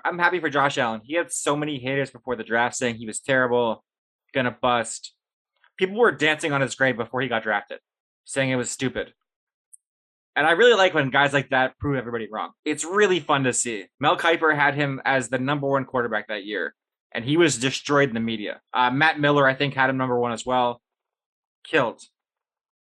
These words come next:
And it looks like they were right, 'cause I would much rather pay Josh Allen than Lamar long term. I th-,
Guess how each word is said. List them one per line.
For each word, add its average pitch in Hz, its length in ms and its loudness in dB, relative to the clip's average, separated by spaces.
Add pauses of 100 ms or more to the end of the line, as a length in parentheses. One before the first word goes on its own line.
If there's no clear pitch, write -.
(280)
And 139 100 -2
it 139 140 -6
looks 170 200 -2
like 180 160 2
they 160 120 2
were 143 120 2
right, 123 300 0
'cause 117 180 -10
I 139 140 2
would 170 180 -2
much 147 280 0
rather 131 240 -2
pay 123 400 -6 (120)
Josh 147 280 2
Allen 147 260 2
than 127 140 -6
Lamar 110 320 -4
long 101 180 -10
term. - 240 -14 (100)
I 151 140 2
th-, 123 160 -10